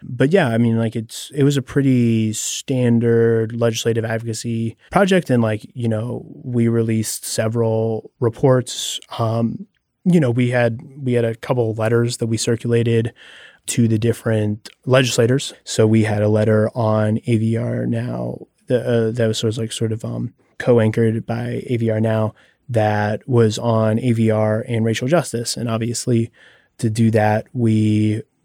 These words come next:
ended up forming coalitions with, like, a lot of racial justice organizations like, uh, Demos to push for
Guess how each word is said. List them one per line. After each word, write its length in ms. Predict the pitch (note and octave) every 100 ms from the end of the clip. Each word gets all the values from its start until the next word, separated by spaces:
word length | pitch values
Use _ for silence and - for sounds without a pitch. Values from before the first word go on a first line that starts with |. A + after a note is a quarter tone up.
| -
ended 220 | C3 A2+
up 120 | A2+ - - - - -
forming 360 | - A#2 A2
coalitions 400 | - G#2+ G#2+ A2+
with, 100 | A2
like, 100 | A2
a 40 | A2
lot 100 | G#2+
of 80 |
racial 260 | A2 G#2+ A#2
justice 200 | G#2 -
organizations 800 | A2+ G#2+ G#2 A#2 A#2+ A#2 A2+ A#2
like, 260 | A2+ A2+ A2+
uh, 380 | A#2 G1+ G1+
Demos 540 | - A2+ G#2+ A#2 A#2+ - - - - - _ _
to 840 | - A2 G#2+ G#2 G#2 G#2 G#2 G#2+ D3 -
push 260 | C3 A#2
for 500 | - A2+ A#2+ B2+ A2+